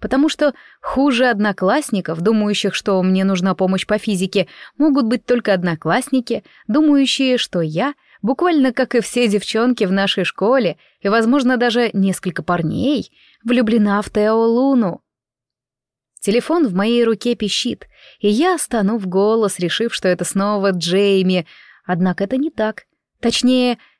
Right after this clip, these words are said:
это действительно Джейми, но я обнаруживаю и какую-то рандомную гифку из улицы Сезам, присланную Дэшем, и кое-что ещё. Тео. Просто хотел сообщить, что в результате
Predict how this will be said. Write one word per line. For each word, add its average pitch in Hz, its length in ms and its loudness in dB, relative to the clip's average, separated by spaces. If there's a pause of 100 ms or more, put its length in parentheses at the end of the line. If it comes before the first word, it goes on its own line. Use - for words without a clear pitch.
это 233 240 0
действительно 208 640 0
Джейми, 226 460 2
но 202 100 2
я 233 240 0
обнаруживаю 220 800 0
и - 160 -8
какую-то 262 480 -2
рандомную 262 580 2
гифку 233 440 0
из 190 200 2
улицы 202 380 2
Сезам, 220 520 0 (280)
присланную 208 600 2
Дэшем, 185 680 0 (440)
и 277 400 2 (480)
кое-что 247 500 0
ещё. 196 520 -4 (840)
Тео. 226 440 2 (1080)
Просто 294 280 -4
хотел 240 280 -2
сообщить, - 640 -2
что 170 240 -4
в 156 60 -2
результате 202 680 -2